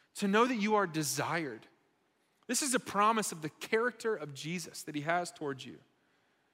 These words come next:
And so then he keeps on this language of this promise that he's giving to us. And he starts to talk about what happens once something comes into the gate.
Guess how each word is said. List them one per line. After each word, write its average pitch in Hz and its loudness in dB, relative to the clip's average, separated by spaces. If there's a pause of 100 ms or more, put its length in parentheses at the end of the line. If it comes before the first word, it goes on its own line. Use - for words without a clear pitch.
(840)
And 180 -4
so 214 2
then 214 6
he 220 4
keeps 269 -2
on 220 4
this 175 0
language 180 2
of 147 -6
this 151 -4
promise 202 2
that 139 -12
he's 160 -4
giving 208 -2
to - -16
us. - -18 (580)
And 165 -2
he 175 0
starts 233 2
to 208 -10
talk 226 4
about 196 4
what 180 2
happens 220 2
once 185 -2
something 196 -8
comes 175 -6
into 175 -8
the 156 -8
gate. 131 -10